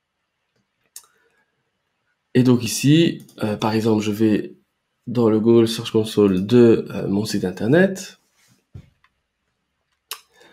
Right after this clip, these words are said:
Et vous allez avoir le sitemap ici qu'il faudra indiquer. Donc une fois que vous avez, euh, mis le site en ligne, euh, vous allez ici mettre sitemap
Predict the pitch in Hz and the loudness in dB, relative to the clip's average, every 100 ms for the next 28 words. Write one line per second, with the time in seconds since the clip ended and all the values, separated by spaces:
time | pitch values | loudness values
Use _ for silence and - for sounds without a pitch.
0 | _ _ _ 135 147 120 113 110 110 123 | _ _ _ 2 4 4 2 4 4 4
1 | - 107 104 113 107 131 131 101 110 117 | 2 -4 -4 0 2 0 0 -6 -2 0
2 | 117 - 107 - 117 127 143 - - _ | -2 -8 -10 -8 -6 -6 -8 -14 -20 _
3 | - 123 - 104 98 117 - 120 104 95 | -10 -8 -4 -4 -2 -4 -2 -2 -2 -6
4 | 110 120 131 139 - - _ 110 107 - | 0 2 0 -4 -10 -20 _ -8 -4 -2
5 | 131 143 139 123 110 110 101 110 110 101 | 0 0 0 0 0 0 2 4 2 2
6 | - 87 87 104 120 123 117 110 110 101 | -4 -6 -4 0 2 4 2 -2 -2 0
7 | 104 120 139 151 160 160 - _ _ 101 | 2 2 4 4 2 -2 -14 _ _ -4
8 | 104 107 101 110 110 104 117 135 104 - | -2 -2 -4 -2 -2 0 0 -2 -6 -10
9 | - 120 - _ _ _ - 110 - - | -6 -6 -8 _ _ _ -8 -8 -8 -16
10 | - - 117 - _ _ - 101 - | -14 -10 -10 -10 _ _ -8 -6 -6